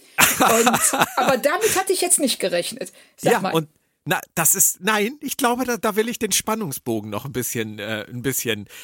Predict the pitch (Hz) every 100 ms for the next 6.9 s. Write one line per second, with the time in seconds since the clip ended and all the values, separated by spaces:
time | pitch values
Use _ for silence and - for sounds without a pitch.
0 | - - - 143 190 131 101 - - -
1 | 117 101 120 190 127 135 135 123 135 143
2 | - - 156 - 185 220 233 214 208 151
3 | 85 85 - 139 185 - 147 226 220 214
4 | - 170 107 - 208 226 208 170 - 165
5 | 175 135 180 - _ _ _ - 220 254
6 | 185 175 165 156 160 156 156 151 143